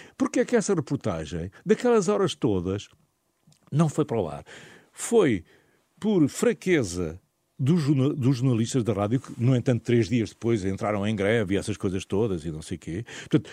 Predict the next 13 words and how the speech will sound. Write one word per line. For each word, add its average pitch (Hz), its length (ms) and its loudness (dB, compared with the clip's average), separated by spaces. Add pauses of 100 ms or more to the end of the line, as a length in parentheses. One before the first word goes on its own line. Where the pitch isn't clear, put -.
foram 208 380 4
eles 160 160 2
que - 100 -20
foram 160 220 2
cobardes, 107 580 -6
não 165 140 0
tiveram, 143 400 -2
não 156 500 -2
tiveram 151 380 0 (400)
coragem 156 520 4
de 139 40 0
dizer 127 220 2
assim, 120 300 0